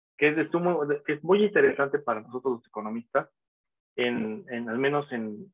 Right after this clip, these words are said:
en, en el análisis de, de, sobre todo los que hagan microdatos o los que vayan a trabajar en cosas de labor economics, va a ser importante porque da pie al famoso modelo de Heckman. Y, y digo famoso porque en realidad, este,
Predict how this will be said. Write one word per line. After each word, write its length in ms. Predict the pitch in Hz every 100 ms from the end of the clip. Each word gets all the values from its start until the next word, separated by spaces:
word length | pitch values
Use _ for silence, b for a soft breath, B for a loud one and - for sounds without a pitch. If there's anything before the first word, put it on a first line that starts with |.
| -
en, 580 | 110 110 107 107 110 117
en 180 | 113 117
el 120 | 113
análisis 600 | 117 127 135 135 131 120
de, 360 | 104 98 95 _ _ _
de, 280 | 127 110 - -
sobre 160 | 139
todo 120 | 196
los 100 | 208
que 80 | 208
hagan 140 | 165 143
microdatos 680 | 117 113 113 113 - 202
o 60 | 120
los 120 | 107
que 80 | 120
vayan 200 | 131 139
a 60 | 131
trabajar 440 | 113 104 117 117 -
en 260 | 127 117 110
cosas 360 | 120 120 123 117
de 260 | - 98 _ _ _ _
labor 280 | 120 123 120
economics, 520 | 110 110 110 170 180 _ _ _ _ _ _ 127
va 60 | 127
a 60 |
ser 100 | 143
importante 680 | 143 127 120 131 127 147 151 - _ _
porque 260 | 123 123 139
da 160 | 160
pie 180 | 160 160
al 280 | 147 139 120
famoso 320 | 127 139 139
modelo 360 | 139 120 120 117
de 120 | 110
Heckman. 340 | - 131 - _ _ _ _ _ _ _ _ _ _ _ _ _ _
Y, 200 | 113 123
y 20 | 131
digo 220 | 175 196
famoso 360 | 156 135 139
porque 200 | 156 117
en 60 | 107
realidad, 420 | 107 107 120 117 -
este, 680 | 123 107 _ _ 120 110 107